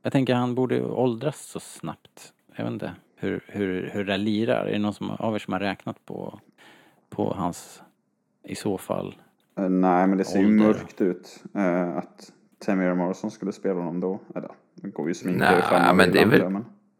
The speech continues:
Speaker 3: det är väl inte omöjligt, eller?
Speaker 2: det är ju
Speaker 1: Man kan
Speaker 2: Cameron
Speaker 3: Om man, om
Speaker 2: som
Speaker 3: man
Speaker 2: är med i Return of the Jedi ju.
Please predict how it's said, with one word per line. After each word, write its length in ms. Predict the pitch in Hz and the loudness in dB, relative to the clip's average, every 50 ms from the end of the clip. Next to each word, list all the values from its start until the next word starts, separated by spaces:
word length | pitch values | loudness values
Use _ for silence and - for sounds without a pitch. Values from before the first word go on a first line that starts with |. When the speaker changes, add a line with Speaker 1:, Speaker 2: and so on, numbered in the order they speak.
| _ _ _ _ _ _ _ _ _ _ _ | _ _ _ _ _ _ _ _ _ _ _
Speaker 3:
det 100 | - 95 | 2 4
är 40 | |
väl 120 | - 123 139 | 4 4 4
inte 180 | 135 - - | 2 2 2
omöjligt, 760 | - - - 71 90 95 95 95 - - _ _ - - - - | 0 0 2 4 4 6 4 4 2 -2 _ _ -16 -14 -8 -2
eller? 460 | 113 - 104 101 101 98 95 95 - - - - - - | 0 4 6 8 8 6 6 2 -4 -12 -18 -18 -20 0
Speaker 2:
det 100 | - 117 | 6 8
är 40 | 113 | 8
ju 60 | 123 | 10
Speaker 1:
Man 80 | 147 160 | 8 8
kan 160 | - 202 170 123 | 8 10 10 12
Speaker 2:
Cameron 180 | 120 113 123 | 12 10 8
Speaker 3:
Om 60 | 123 | 8
man, 100 | - 123 | 10 10
om 80 | 123 113 | 10 10
Speaker 2:
som 180 | 117 120 117 110 | 10 8 8 8
Speaker 3:
man 80 | 107 | 6
Speaker 2:
är 40 | 101 | 6
med 80 | 95 95 | 6 6
i 40 | |
Return 340 | 98 101 - 110 101 95 92 | 4 4 2 0 0 0 0
of 60 | 95 | 2
the 60 | 95 98 | 2 2
Jedi 160 | 92 107 143 | 4 4 4
ju. 200 | 147 104 - | 2 2 0